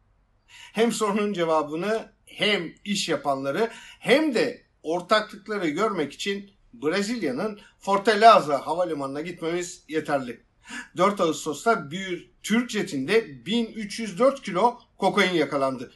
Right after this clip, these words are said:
Silah, petrol ve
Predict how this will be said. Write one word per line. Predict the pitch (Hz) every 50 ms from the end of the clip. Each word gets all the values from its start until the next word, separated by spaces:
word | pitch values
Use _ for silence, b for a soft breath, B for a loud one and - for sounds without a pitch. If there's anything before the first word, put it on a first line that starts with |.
| b b _
Silah, | - - - - 175 - - 147 151 - - _ _ _ _ _ _ _ -
petrol | 175 156 151 - - 170 170 170 170 170 170 - _ _ _ _ _ _ _ _ - _
ve | 127 127 143 156 156 151 151 -